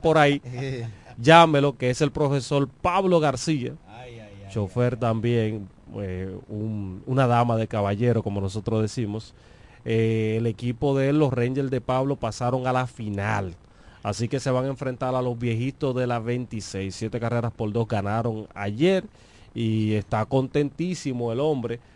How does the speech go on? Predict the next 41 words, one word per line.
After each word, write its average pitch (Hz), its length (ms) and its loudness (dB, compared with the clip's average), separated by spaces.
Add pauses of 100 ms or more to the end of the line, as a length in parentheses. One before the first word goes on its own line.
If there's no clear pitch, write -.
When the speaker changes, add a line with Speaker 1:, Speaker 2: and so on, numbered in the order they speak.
(220)
Speaker 1:
ya 110 300 -2
que 117 480 -4 (140)
están 123 500 -2
en 123 160 0
la 131 120 0
final 120 360 -4
del 110 140 -2
torneo 107 340 -4
de 120 80 -2
la 113 80 -4
Asociación 113 480 -8
de 117 100 -6
Softball 113 400 -8
de 110 120 -2
la 104 80 -2
ciudad 110 440 -4 (460)
de 123 420 2
La 117 360 -2
Romana. 85 680 -8 (240)
Speaker 3:
Ahí. 120 340 -14 (220)
Speaker 2:
Ahí 127 220 -8
están 143 240 -4
las 151 80 -2
informaciones, 143 600 -4
sí, 156 200 -2
ya 170 180 -4
se 180 100 -6
las 170 100 -2
mostré, 135 480 -6
ya 123 120 -6
se 120 60 -2
las 117 100 -6
mostré, - 260 -8 (260)
sí. 92 60 -12 (640)
En 156 160 -4
la 160 120 -2
unión 170 400 -4
está 147 240 -8
la 143 100 -6
fuerza, 123 520 -12
dice, 117 400 -6